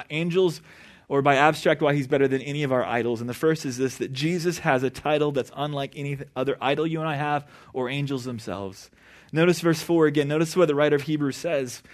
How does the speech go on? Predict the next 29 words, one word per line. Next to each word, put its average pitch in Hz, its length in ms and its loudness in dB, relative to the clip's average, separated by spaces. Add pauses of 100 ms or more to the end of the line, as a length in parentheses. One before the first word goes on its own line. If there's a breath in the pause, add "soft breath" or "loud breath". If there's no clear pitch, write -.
(200 loud breath)
Jesus, 170 340 2
having 170 240 2
become 170 300 0
as 156 120 -2
much 160 280 0
better 170 240 6
than 156 160 2
the 147 80 -4
angels, 151 380 -2
why 151 380 2
is 202 200 4
he 196 80 -2
better 160 340 0
than 160 160 -2
the 147 100 -4
angels? 151 300 -4
Here's 175 160 2
the 165 60 -6
first 165 240 -4
reason. 156 400 -2 (420 loud breath)
Because 165 200 4
he 196 160 6
has 190 120 10
inherited 175 480 4
more 156 220 0
excellent 180 500 0
name 170 580 0
than 160 220 0
they. 117 360 -6